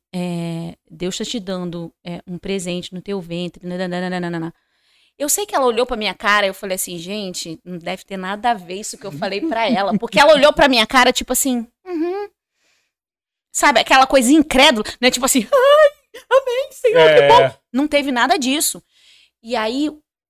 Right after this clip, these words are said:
Speaker 1: a, a, um, alguns meses atrás, acho que tem uns dois meses atrás, eu, eu vendo meu direct, eu bati num direct assim, e aí eu recebi o testemunho dela, "Olha, é,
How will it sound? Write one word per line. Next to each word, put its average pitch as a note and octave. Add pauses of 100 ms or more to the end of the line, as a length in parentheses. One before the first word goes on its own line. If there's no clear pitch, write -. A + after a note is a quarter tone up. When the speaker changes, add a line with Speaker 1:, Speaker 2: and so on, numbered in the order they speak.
(120)
Speaker 1:
a, A3+
a, A3+
um, A#3
alguns B3+
meses G#3+
atrás, G3+
acho F3
que -
tem F3+ (180)
uns D#3+
dois G3
meses F3
atrás, G3+
eu, G3+ (280)
eu E3+
vendo G#3+
meu G#3
direct, F#3+ (280)
eu D#4
bati F4+
num F4+
direct D4+
assim, D#4 (440)
e B3
aí B3
eu C4+
recebi A3
o G3
testemunho G3+
dela, F3
"Olha, F3+ (340)
é, F3